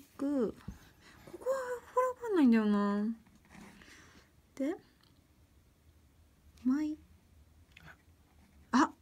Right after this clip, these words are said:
あって言った。マイ、ブ？ブ？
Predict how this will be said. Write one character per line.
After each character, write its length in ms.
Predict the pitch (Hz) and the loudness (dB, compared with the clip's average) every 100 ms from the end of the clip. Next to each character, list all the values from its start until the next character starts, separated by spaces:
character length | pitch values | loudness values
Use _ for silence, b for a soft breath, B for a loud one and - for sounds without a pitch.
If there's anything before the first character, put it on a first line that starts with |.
| - | 2
あ 100 | 277 | 2
っ 40 | |
て 60 | 339 | 4
言 80 | 226 | 0
っ 40 | 220 | 0
た。 180 | 226 - _ - - - - - - - _ - - - - _ | 0 -2 _ -20 -20 -20 -20 -20 -20 -20 _ -20 -20 -20 -20 _
マ 180 | - 247 | -6 -4
イ、 80 | 254 - _ - | -4 -10 _ -8
ブ？ 300 | 214 277 403 - _ - - - - - | 0 0 0 -8 _ -20 -20 -20 -20 -4
ブ？ 280 | 233 392 | -4 -4